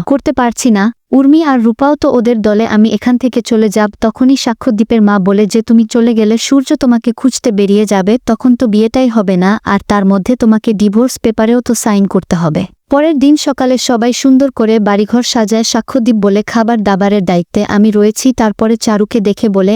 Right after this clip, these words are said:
"আপনি কি ইমোশনাল হয়ে যাচ্ছেন?" চারু বলে, "এই লোকটা না সবসময় আমার পিছনেই পড়ে থাকে।"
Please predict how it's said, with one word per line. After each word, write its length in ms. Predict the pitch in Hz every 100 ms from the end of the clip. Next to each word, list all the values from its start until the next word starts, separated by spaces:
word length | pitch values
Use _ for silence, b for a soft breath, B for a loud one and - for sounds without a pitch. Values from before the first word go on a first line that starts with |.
| 226
"আপনি 240 | 202 226 226
কি 120 | 240
ইমোশনাল 520 | - 226 247 262 262
হয়ে 220 | 233 220
যাচ্ছেন?" 380 | 202 202 - 240 233
চারু 300 | 240 214 220
বলে, 240 | 208 202
"এই 220 | 226 220 208
লোকটা 320 | 214 - 226
না 120 | 202 220
সবসময় 540 | - 226 - 233 233
আমার 260 | 202 190 202
পিছনেই 440 | - 214 233 247
পড়ে 220 | 247 202 196
থাকে।" 340 | 196 -